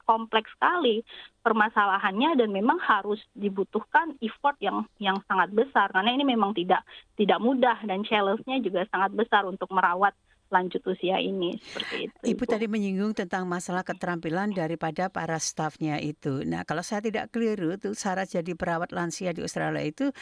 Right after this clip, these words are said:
Speaker 2: salah satunya
Speaker 1: Mhm.
Speaker 2: adalah wajib memiliki ku-, eh, kualifikasi yang
Speaker 1: Iya,
Speaker 2: disebut
Speaker 1: benar.
Speaker 2: sertifikat tiga itu dari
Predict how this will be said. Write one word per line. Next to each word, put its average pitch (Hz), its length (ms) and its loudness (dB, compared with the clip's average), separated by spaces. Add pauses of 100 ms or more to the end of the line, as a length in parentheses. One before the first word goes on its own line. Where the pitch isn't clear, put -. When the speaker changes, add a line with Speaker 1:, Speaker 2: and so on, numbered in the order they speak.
(220)
Speaker 2:
salah 180 240 -4
satunya - 480 -2
Speaker 1:
Mhm. 254 80 -4
Speaker 2:
adalah 185 240 -2
wajib 185 480 -4
memiliki 180 480 -2
ku-, - 160 -8 (160)
eh, 185 160 0
kualifikasi 196 800 -4 (480)
yang 160 240 0
Speaker 1:
Iya, - 0 -
Speaker 2:
disebut 190 400 2
Speaker 1:
benar. 202 320 2
Speaker 2:
sertifikat 165 480 -4 (640)
tiga 180 480 -2
itu 151 320 -4
dari 151 340 0